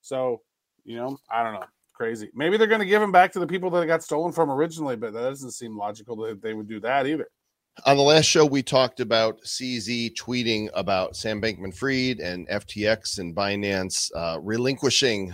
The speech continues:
Speaker 2: their portfolio of F T X tokens. And also we mentioned that, uh, C Z has invested in Twitter. Now, that's, that's gotta be like a private placement, right? 'Cause you can't buy, you can't buy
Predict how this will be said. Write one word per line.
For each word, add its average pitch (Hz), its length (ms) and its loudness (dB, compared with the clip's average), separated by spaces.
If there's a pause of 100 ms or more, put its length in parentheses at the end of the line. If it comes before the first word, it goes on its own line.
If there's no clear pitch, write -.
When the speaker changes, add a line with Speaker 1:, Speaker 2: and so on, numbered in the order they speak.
(120)
Speaker 2:
their 98 540 2
portfolio 95 1000 -2
of 80 380 -8 (160)
F 87 180 -8
T 95 180 -6
X - 340 -6 (220)
tokens. 101 720 -2
And 101 540 -4 (100)
also 113 420 0
we 104 460 -2
mentioned 95 560 -6
that, 87 200 -2 (400)
uh, 78 180 -4
C 107 300 -6
Z 101 480 -6
has 90 560 -2 (400)
invested 98 640 -4 (200)
in 113 140 0
Twitter. 123 440 2
Now, 101 220 4
that's, 117 280 2
that's 120 180 0
gotta 120 200 4
be 117 100 2
like 110 160 2
a 101 60 -6
private 101 400 2
placement, 160 400 0
right? 95 200 2
'Cause 95 140 -6
you 95 100 -6
can't 120 320 2 (120)
buy, 87 600 2 (460)
you 92 100 -8
can't 101 300 0
buy 98 320 2